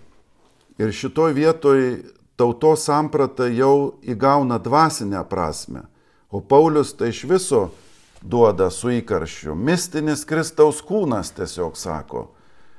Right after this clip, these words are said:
Tai tautos samprata yra suprantama kaip dvasinė vienybė, šeima, kurioje žmonės jungiami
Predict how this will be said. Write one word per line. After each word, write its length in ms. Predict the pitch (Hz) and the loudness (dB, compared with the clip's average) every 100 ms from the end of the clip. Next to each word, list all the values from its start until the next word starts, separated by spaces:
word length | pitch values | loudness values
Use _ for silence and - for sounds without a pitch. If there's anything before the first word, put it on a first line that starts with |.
| - - - | -20 -18 -2
Tai 400 | 127 131 120 - - - - - | 2 2 0 -6 -14 -20 -14 0
tautos 600 | 127 123 - 165 160 - | 0 0 4 4 4 0
samprata 800 | 147 156 143 139 131 139 123 117 - _ _ _ - | 0 0 0 -2 0 0 0 -4 -14 _ _ _ -6
yra 460 | 117 123 139 135 - | -4 0 0 -2 -6
suprantama 880 | 113 98 131 143 135 120 113 110 107 - | -10 -4 0 0 -2 -2 0 -2 -2 -4
kaip 380 | 135 131 131 131 - _ _ _ _ _ - | 0 2 0 -6 -20 _ _ _ _ _ -8
dvasinė 760 | 104 123 131 - 120 113 110 - 92 | 0 2 2 -4 -4 -2 -4 -6 -8
vienybė, 680 | 113 107 123 139 120 143 135 - - - - - - | -4 -2 -2 0 2 0 0 -12 -20 -20 -20 -20 -18
šeima, 580 | - 120 120 117 131 147 - - _ _ _ _ | -4 -2 0 2 0 -2 -10 -20 _ _ _ _
kurioje 540 | 95 101 107 107 127 135 131 - - _ _ _ _ 87 | -8 -2 0 0 0 -2 -8 -20 -20 _ _ _ _ -8
žmonės 560 | 113 123 120 113 110 | -2 0 0 -2 -4
jungiami 640 | 110 110 101 104 107 123 | -6 -6 -4 -4 -4 -6